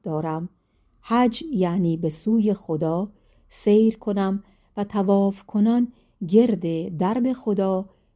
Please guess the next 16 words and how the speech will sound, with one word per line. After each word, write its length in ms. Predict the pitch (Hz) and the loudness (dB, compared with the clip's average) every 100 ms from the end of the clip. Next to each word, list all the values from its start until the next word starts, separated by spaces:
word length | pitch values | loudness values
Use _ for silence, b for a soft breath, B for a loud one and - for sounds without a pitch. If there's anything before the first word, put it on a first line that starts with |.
| - | -6
منتظر 800 | 170 165 170 160 156 180 185 185 - | -4 -4 -6 -8 -2 -2 0 -2 -2
امر 280 | 190 185 185 | -2 0 -2
او 240 | - 175 | -2 -2
باشم. 640 | 170 156 160 - 160 170 185 _ _ _ _ | -2 -4 -6 -10 -8 -8 -10 _ _ _ _
زکات 720 | 202 196 226 - 262 262 254 - | -2 0 0 0 -2 -2 -4 -2
این 240 | 233 214 | 2 2
بود 360 | 180 165 165 160 | 0 -4 -8 -10
که 120 | 175 | -14
خودم 440 | 160 202 196 190 | -6 -4 -2 -2
را 320 | 190 185 180 185 b b b - | 0 0 0 -4 b b b -10
به 120 | - | -6
او 160 | - 185 | 0 2
ببخشم 800 | 202 226 247 - - 175 160 175 _ _ - | 2 2 -2 -10 -12 -8 -8 -10 _ _ -10
و 80 | 170 | -10
خویشتن 720 | - 170 165 156 - 214 202 | -4 -2 -2 -4 -2 0 2
را 340 | 190 185 190 | 2 0 -2